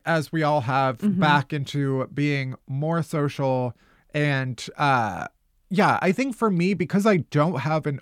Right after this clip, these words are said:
Speaker 1: office job, so I feel like I've been trying very hard to get back,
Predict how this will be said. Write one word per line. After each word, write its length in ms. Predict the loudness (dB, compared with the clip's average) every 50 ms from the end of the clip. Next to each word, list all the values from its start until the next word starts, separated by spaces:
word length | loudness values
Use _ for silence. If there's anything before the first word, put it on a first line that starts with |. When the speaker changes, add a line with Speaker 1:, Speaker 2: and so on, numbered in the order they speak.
| -4
Speaker 1:
office 460 | -4 -2 -2 -4 -4 -8 -8 -8 -8
job, 500 | -6 -4 -2 -2 0 0 -2 -2 -4 -6 -10 _ _ _ _ _ _ -20 -20 -20 _ _ _ -14
so 380 | -6 0 2 4 4 4 4 2
I 180 | 2 0 0 0
feel 200 | 0 -2 -2 0
like 240 | 0 0 0 -2 -2
I've 200 | -2 0 0 0
been 160 | 0 -2 -4
trying 360 | -2 -2 -2 0 0 0 0 0
very 220 | 0 0 0 0
hard 340 | 0 0 0 0 0 0 0
to 40 | -4
get 320 | -4 -2 -2 -2 -2 -2 0
back, 380 | 0 2 2 0 -2 -6 -8